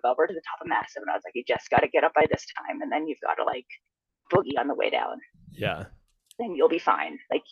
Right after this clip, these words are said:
Speaker 1: you got a shot at this." And, but I was just climbing so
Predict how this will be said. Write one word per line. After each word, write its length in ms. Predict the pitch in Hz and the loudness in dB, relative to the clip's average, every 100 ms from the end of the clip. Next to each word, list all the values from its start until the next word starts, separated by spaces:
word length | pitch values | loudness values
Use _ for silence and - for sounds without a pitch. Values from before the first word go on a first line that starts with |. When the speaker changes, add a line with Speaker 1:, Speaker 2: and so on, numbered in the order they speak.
| _ | _
Speaker 1:
you 140 | 165 185 | -4 6
got 200 | 147 151 | 8 8
a 40 | |
shot 260 | - 113 113 | 6 6 6
at 80 | - | 4
this." 400 | - - - - _ _ _ _ _ _ _ _ _ - | 4 4 0 -16 _ _ _ _ _ _ _ _ _ 4
And, 140 | 202 | 6
but 100 | 208 | 8
I 60 | 190 | 8
was 100 | 190 | 8
just 160 | 196 - | 6 6
climbing 360 | 185 180 160 151 | 4 6 2 -2
so 680 | - - - 269 190 135 | -6 -6 4 8 10 8